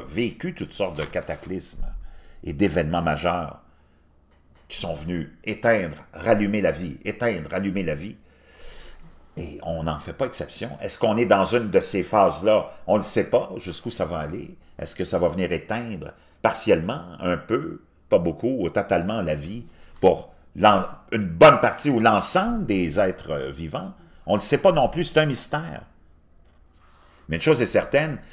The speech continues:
c'est que c'est des centaines et des centaines de millions d'individus qui sont non seulement aux prises avec leur gouvernement maléfique, mais aussi avec un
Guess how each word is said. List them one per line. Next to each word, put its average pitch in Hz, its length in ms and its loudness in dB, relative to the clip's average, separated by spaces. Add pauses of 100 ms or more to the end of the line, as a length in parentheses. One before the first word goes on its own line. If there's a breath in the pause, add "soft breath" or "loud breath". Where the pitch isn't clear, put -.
(140 loud breath)
c'est 92 160 -4
que - 60 -8
c'est 95 120 0
des 87 140 0
centaines 135 460 -2
et 98 40 -2
des 87 140 0
centaines 110 420 -4
de 82 100 0
millions 92 500 -2 (520 soft breath)
d'individus 78 760 -4
qui - 100 -8
sont - 400 -6
non 139 160 0
seulement 110 440 -2 (1120)
aux 87 100 0
prises 101 340 -2
avec 85 240 0
leur 92 240 4
gouvernement 143 720 4
maléfique, 113 960 2 (1800)
mais 69 120 -14
aussi - 260 -4
avec 73 300 -6
un 67 120 -12